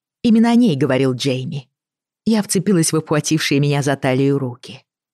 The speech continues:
"Не думаю", тихо сказала я,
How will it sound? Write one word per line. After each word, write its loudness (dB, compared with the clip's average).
"Не 2
думаю", -12
тихо -4
сказала -4
я, -10